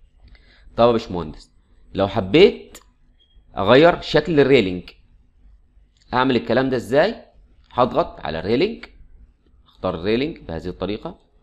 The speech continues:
ثم هيتفتح لي انواع الريلينج، هضغط عليها كده هيتفتح لي انواع الريلينج، اختار الشكل اللي يعجبني، وليكن الشكل اللي هو ايه، البايب ده تسعمية.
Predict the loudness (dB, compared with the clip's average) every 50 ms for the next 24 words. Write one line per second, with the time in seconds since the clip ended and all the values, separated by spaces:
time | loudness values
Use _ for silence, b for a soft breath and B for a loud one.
0 | _ _ _ _ _ _ _ _ _ _ _ _ _ -20 -20 -20 _ -4 -2 0
1 | 0 -2 -4 -8 -12 -12 -10 -10 -10 -10 -8 -8 -6 -4 -4 -4 -4 -6 -10 -14
2 | -12 -8 -6 -2 0 0 2 2 0 0 0 0 0 -2 -4 -6 -10 -18 -20 _
3 | -8 -8 -6 -6 -6 -6 -6 -6 -6 -6 -6 -6 -8 -8 -10 -12 -16 -16 -14 -12
4 | -10 -8 -8 -8 -6 -6 -8 -8 -8 -12 -14 -16 -18 _ -18 -16 -16 -14 _ 2
5 | 4 6 6 6 6 2 -2 -12 -20 b b b b b b b -14 -6 -2 0
6 | 0 0 0 -4 -14 -18 _ -6 -4 -2 -2 -2 -4 -4 -8 -10 -8 -4 -4 -2
7 | 0 0 -2 -2 -2 -6 -6 -8 -10 _ _ _ _ -20 -16 -10 -8 -6 -6 -4
8 | -4 -4 -2 -2 0 0 0 0 0 -2 -4 -8 -12 -4 0 2 2 2 0 -2
9 | -6 -6 -6 -8 -8 -8 -14 -16 -14 -12 -12 -10 -12 -14 -16